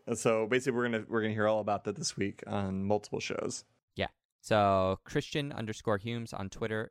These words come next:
Speaker 2: Instagram, at Zeitheist, also at Unranked Podcast. A lot of video game stuff. Check it out.
Speaker 1: Yep. Uh, and I'm Johnny B. Good in L A.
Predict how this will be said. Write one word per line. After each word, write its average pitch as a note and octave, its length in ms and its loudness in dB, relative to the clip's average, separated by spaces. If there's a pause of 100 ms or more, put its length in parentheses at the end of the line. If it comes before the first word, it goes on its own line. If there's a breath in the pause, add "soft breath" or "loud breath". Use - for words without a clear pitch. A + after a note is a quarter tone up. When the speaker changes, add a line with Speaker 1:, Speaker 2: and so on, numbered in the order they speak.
Speaker 2:
Instagram, G#2+ 540 -4 (100)
at G2+ 160 -4
Zeitheist, G2+ 720 -4 (120)
also G#2 640 -2
at G2 180 2
Unranked F2+ 360 -4
Podcast. F#2 640 -4 (420)
A - 40 -4
lot G2+ 120 0
of F#2+ 60 -6
video F#2 180 -2
game F2 220 -8
stuff. - 260 -10 (300)
Check - 260 -4
it - 80 -6
out. - 160 -8 (280)
Speaker 1:
Yep. A2+ 200 0 (340)
Uh, G#2 200 2
and G#2+ 100 2
I'm A#2 140 0
Johnny A2+ 200 2
B. G#2+ 120 -2
Good G#2+ 160 2
in G#2+ 80 -2
L G#2 200 0
A. C#3+ 440 0